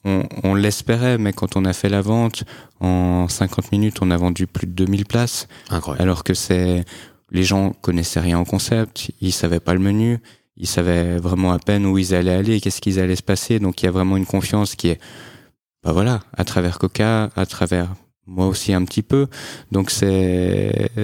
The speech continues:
Speaker 1: ça, ça a été le premier choc positif.
Speaker 2: Ok.
Speaker 1: Puis après, c'est sûr qu'on fait cent dix couverts tous les soirs.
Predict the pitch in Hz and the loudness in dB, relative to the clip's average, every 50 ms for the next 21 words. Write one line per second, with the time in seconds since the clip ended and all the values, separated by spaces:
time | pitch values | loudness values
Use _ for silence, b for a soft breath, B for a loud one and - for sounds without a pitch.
0 | - - - - - - - - - - 131 - - - 117 - - 107 98 - | -4 -4 -4 -6 -8 -8 -10 -10 -12 -10 -8 -4 -2 0 0 0 0 0 0 0
1 | 110 98 - - - 101 104 104 104 101 101 101 101 98 - - _ _ _ _ | -2 -2 -2 -2 0 0 2 2 2 2 2 2 0 0 -2 -6 _ _ _ _
2 | - - - 104 - - - - 104 101 104 98 - - 139 160 - - - B | -6 -2 0 0 0 0 -2 0 0 2 0 -2 0 -2 -2 -2 -2 -6 -12 B
3 | B B B B B 87 85 98 - - 90 87 - - 113 110 - 98 92 - | B B B B B -8 -8 -4 0 0 0 2 2 0 0 0 0 -2 -2 -2
4 | - 123 104 - - - 95 92 92 92 90 90 90 90 87 - - 87 - - | -2 -2 -2 -2 0 0 2 2 2 2 2 0 0 -2 -2 -2 -2 -2 0 0
5 | 95 92 92 95 95 - - - 95 98 92 95 - - 104 95 98 90 - - | -2 -2 -2 -2 -6 -6 -4 -2 0 0 0 -2 -2 -2 -2 0 0 0 -2 0
6 | 110 110 120 117 113 | 0 0 0 -2 -4